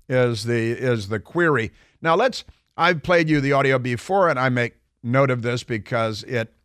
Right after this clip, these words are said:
ought to be noted from time to time. Joe Biden in, um, twenty twenty, when he was running for president, before he was elected, I believe, right? Isn't this before the election? Joe Biden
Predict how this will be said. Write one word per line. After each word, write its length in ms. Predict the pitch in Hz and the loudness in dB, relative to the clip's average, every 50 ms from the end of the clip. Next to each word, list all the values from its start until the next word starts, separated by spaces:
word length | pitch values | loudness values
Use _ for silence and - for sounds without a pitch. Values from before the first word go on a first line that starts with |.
| _ _ _ _ _ - | _ _ _ _ _ -4
ought 240 | 139 139 135 - - | -4 -4 -4 -6 -8
to 100 | - 131 | -6 -4
be 180 | 123 120 113 | -2 -2 -2
noted 480 | 110 120 156 175 170 139 139 107 98 98 | 0 0 2 2 2 0 0 -2 -4 -6
from 260 | - 135 123 113 110 | -4 -4 -4 -4 -4
time 280 | - - 127 117 110 107 | -4 -2 -2 -2 -2 -4
to 80 | 101 | -6
time. 320 | 92 - - 127 120 113 101 - _ _ _ _ _ _ _ _ _ _ _ _ _ _ _ _ | -8 -6 -4 -2 -2 -2 -4 -8 _ _ _ _ _ _ _ _ _ _ _ _ _ _ _ _
Joe 260 | 113 117 180 196 185 | -2 2 2 4 4
Biden 500 | 156 156 165 175 185 185 170 165 151 127 | 4 4 4 4 4 2 2 -2 -4 -4
in, 520 | 107 135 143 139 135 135 135 131 131 131 - - - | -4 -2 0 2 2 2 2 0 -2 -2 -4 -6 -4
um, 520 | 120 127 123 120 117 117 113 107 104 98 - _ _ _ _ _ | 0 0 2 2 2 2 0 -2 -4 -6 -10 _ _ _ _ _
twenty 440 | - - 175 190 196 156 - 160 139 | -8 -4 -2 -2 -2 -2 -2 -2 -4
twenty, 640 | 107 - - - 190 220 226 202 - 135 120 104 | -4 -6 -8 -4 -4 -2 -2 -4 -4 -4 -4 -4
when 180 | 95 110 127 135 | -2 -2 -2 0
he 80 | 127 | 0
was 220 | 120 123 120 104 104 | 0 -2 -2 -4 -4
running 440 | 110 120 156 175 180 170 156 147 127 | -2 0 0 2 2 2 0 0 -2
for 160 | - 135 120 | -2 -4 -6
president, 500 | 101 - - 180 190 190 151 135 107 107 | -4 -2 0 2 2 2 2 0 -2 -2
before 440 | 120 123 113 - - 180 185 196 190 | -4 -4 -4 -4 -4 -2 0 0 0
he 100 | 165 165 | 0 0
was 140 | 147 135 | 0 0
elected, 420 | 120 123 131 151 185 214 - 127 117 | -2 -2 0 0 -2 -2 -2 -2 -2
I 140 | 110 107 110 | -2 -2 -2
believe, 320 | 110 123 160 190 156 107 | -2 0 0 0 0 0
right? 200 | 120 120 127 135 | 0 0 0 0
Isn't 160 | 139 135 139 | 0 -2 -2
this 160 | 139 135 123 | -2 -2 -4
before 440 | - - 127 117 - - 139 143 143 | -4 -4 -4 -4 -4 -2 0 0 0
the 80 | 131 127 | 0 -2
election? 420 | 120 123 135 143 139 - 113 98 - _ _ _ _ _ _ _ _ | -2 -2 -2 -4 -4 -6 -10 -12 -12 _ _ _ _ _ _ _ _
Joe 220 | - 151 170 170 | 0 2 2 4
Biden 440 | 156 156 170 180 185 170 160 135 107 | 4 4 4 4 2 2 0 -2 -4